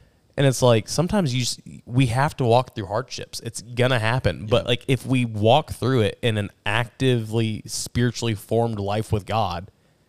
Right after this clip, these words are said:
Speaker 1: he will meet us on the backside and
Speaker 2: Yes.
Speaker 1: say, "Here is a peace that you will never be able to understand or comprehend, but you get to have it anyways."
Speaker 2: Isn't, like, the last part of this prayer so hopeful?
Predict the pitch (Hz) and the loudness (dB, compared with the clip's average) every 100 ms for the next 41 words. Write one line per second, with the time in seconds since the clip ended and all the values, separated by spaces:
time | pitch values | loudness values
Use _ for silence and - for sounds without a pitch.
0 | _ _ _ _ _ _ _ - 143 170 | _ _ _ _ _ _ _ -8 0 0
1 | 175 127 117 135 143 127 113 95 107 123 | 2 2 2 0 0 0 0 0 -2 -2
2 | - 92 87 87 - 110 104 - 107 101 | -6 -8 -8 -10 -2 -2 0 0 -2 -2
3 | - 131 135 110 104 - 139 117 107 92 | -2 2 2 2 -2 0 -2 0 -2 -2
4 | 110 131 139 117 107 117 127 120 107 104 | 2 2 2 0 2 2 2 0 0 -2
5 | 104 - 104 101 95 82 87 92 82 90 | -4 -4 -4 -2 -4 -6 -8 -8 -8 -6
6 | - 110 117 107 104 98 95 - - 120 | -6 -2 0 0 -4 -6 -10 -12 -4 0
7 | 87 104 110 113 110 104 98 98 92 87 | 0 0 2 4 2 0 -2 -2 -4 -10
8 | 78 50 - - - 143 208 185 - _ | -12 -18 -16 -12 -6 -4 -2 -4 -10 _
9 | 131 131 120 117 101 110 - 117 107 98 | -4 -4 -2 -4 -4 -4 -6 -6 -8 -8
10 | - - 101 92 - - - 107 110 95 | -10 -8 -10 -8 -4 -2 -2 -4 -8 -10
11 | - 95 - 98 80 | -12 -16 -16 -16 -16